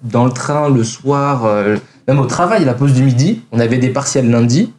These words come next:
Je travaillais samedi, dimanche. Donc, à chaque pause du midi, j'étais là trente minutes à réviser, ou une heure, ça dépendait. Parce que lundi, je sais que j'aurais pas eu le temps ce week-end-là. Donc, c'était soit je révise vendredi soir, mais la semaine, j'étais mort de fatigue,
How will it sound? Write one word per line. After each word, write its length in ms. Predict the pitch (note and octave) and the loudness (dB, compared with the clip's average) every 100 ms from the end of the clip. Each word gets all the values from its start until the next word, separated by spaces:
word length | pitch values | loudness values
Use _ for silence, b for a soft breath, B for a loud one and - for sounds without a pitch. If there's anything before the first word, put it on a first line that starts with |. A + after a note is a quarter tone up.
| _ _ _ _ | _ _ _ _
Je 60 | |
travaillais 280 | - C#3 C#3+ | -4 -2 0
samedi, 300 | C3+ C#3 B2+ | 0 2 2
dimanche. 480 | A#2 A#2 F3+ G3+ - _ _ _ | 0 0 0 -2 -8 _ _ _
Donc, 120 | G#2 | -10
à 40 | - | -6
chaque 240 | - E3+ | -4 -4
pause 220 | - D3+ | -2 0
du 100 | B2 B2+ | 2 2
midi, 380 | A#2+ E3 A#3 - - | 2 2 -2 -6 -8
j'étais 340 | A2+ A2 B2 | -4 -2 0
là 120 | C#3 | -2
trente 260 | C#3+ D3+ C#3 | -2 -4 0
minutes 220 | C3+ - | 0 0
à 40 | |
réviser, 400 | D#3 D3+ D3+ E3 - | 0 0 0 -2 -4
ou 120 | A2 | -2
une 100 | G#2+ | 0
heure, 120 | B2 | 0
ça 120 | B2+ G#2+ | -2 -4
dépendait. 380 | G#2+ G#2+ B2 - b b b _ _ | -2 0 -2 -4 b b b _ _
Parce 120 | - - | -10 -2
que 80 | |
lundi, 280 | D#3 B2+ C3 | 0 2 2
je 60 | E3+ | 0
sais 100 | G#3 | 0
que 60 | |
j'aurais 180 | C3+ B2 | 0 0
pas 80 | D3 | 0
eu 40 | |
le 60 | G3+ | -2
temps 140 | - | -2
ce 80 | G#3+ | -4
week-end-là. 420 | D#3+ C#3+ C3+ A#2+ - B2 | -2 0 0 -2 -6 -4
Donc, 100 | A#2 | -2
c'était 200 | C#3 C3 | -2 -2
soit 160 | C3 | -2
je 60 | D#3+ | 0
révise 200 | D3+ C3+ | 0 2
vendredi 240 | C#3 C3+ C#3 | 2 2 0
soir, 280 | D3 D3 | 0 -2
mais 80 | A#2+ | 0
la 100 | A2 | -2
semaine, 260 | A2 C3 B2 | -2 -2 -2
j'étais 220 | B2 G2 F#2+ | -4 -8 -4
mort 160 | B2+ | -2
de 80 | A2+ | -2
fatigue, 380 | G#2+ F#2+ G3+ | -4 -6 -4